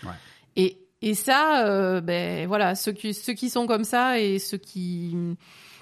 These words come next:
Speaker 2: de toute façon,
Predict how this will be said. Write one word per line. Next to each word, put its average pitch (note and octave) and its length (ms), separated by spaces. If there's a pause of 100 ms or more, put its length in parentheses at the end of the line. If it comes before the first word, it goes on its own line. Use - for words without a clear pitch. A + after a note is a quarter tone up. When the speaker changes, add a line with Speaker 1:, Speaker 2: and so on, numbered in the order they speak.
(1900)
Speaker 2:
de G3+ 140
toute D4 180
façon, D#4 300